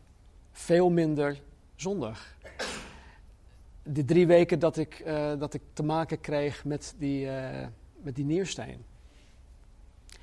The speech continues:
Ik had in die moeilijke periode best wel kunnen zondigen. Maar ik, ik, ik verbaasde mezelf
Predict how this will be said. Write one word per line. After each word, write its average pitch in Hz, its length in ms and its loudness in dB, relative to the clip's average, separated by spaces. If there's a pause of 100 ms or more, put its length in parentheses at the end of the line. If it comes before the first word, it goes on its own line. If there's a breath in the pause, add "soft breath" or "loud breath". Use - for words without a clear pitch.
(300 loud breath)
Ik 151 140 -10
had 165 160 0
in 156 60 2
die 151 120 4
moeilijke 175 300 4
periode 147 720 2 (840)
best 170 260 -2
wel 139 140 -4
kunnen 143 260 -2
zondigen. 131 520 -2 (1900 soft breath)
Maar 156 160 0
ik, 156 120 0
ik, - 380 -2
ik - 180 -4
verbaasde 170 680 4
mezelf 143 680 0